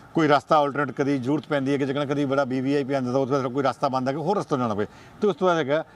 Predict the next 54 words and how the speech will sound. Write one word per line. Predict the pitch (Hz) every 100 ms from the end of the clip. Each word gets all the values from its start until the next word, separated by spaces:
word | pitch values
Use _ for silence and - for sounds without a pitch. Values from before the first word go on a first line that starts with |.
| - -
ਜਿਹੜਾ | 143 -
ਪੈਦਲ | 180 160 165
ਚੱਲਣ | 156 135 131
ਵਾਸਤੇ | 120 - 147
ਗ੍ਰੀਨ | 127 143 135
ਵਾਲਾ | 120
ਰੂਟ | 107 110
ਤੁਹਾਨੂੰ | - 110 131 - - -
ਇਹ | 170
ਦਿਖਾਈ | 147 135
ਦੇ | 120
ਰਿਹਾ। | 196
ਇਹ |
ਪੂਰਾ | - 180 208
ਆਪਾਂ | 196 180
ਕਹੀਏ | 170 180
ਕਿ | 170 196
ਪੁਲਿਸ | - 185 156
ਦਾ | 160 151
ਜਿਹੜਾ | 139 160 147 -
ਸ਼ਹਿਰ | - 131 143
ਦਾ | 147 147
ਰੂਟ | 117 139
ਪਲਾਨ | 139 135 139
ਹੈ, | 147 - -
ਉਹ | 156 143
ਹਰ | 143 156
ਜਗ੍ਹਾ | 143 151
ਦੇ | 143
ਉੱਪਰ | 139 143
ਆਪਾਂ | 131 135
ਕਹੀਏ | 135 135
ਕਿ | 127 156 - - -
ਨਾਕੇ | 143 143 165
ਲਗਾਏ | 151 139 135
ਗਏ | 139
ਨੇ, | 139 143 - - - -
ਠੀਕ | 139
ਹੈ, |
ਪਬਲਿਕ | 135 147 156 123
ਪਾਰਕਿੰਗ | 147 127 151
ਦਾ | 147
ਪ੍ਰਬੰਧ | 143 147 147
ਕੀਤਾ | 131 147
ਗਿਆ | 139 139
ਹੈਗਾ। | 135 139 - - 190
ਹਰ | 226
ਚੀਜ਼ | - 202 165
ਜਿਹੜੀ | 160 160
ਹੈ | 160
ਉਹ |
ਡਿਫਾਈਨ | 131 127 147 151 139
ਹੈਗੀ | 117 123
ਆ। | 110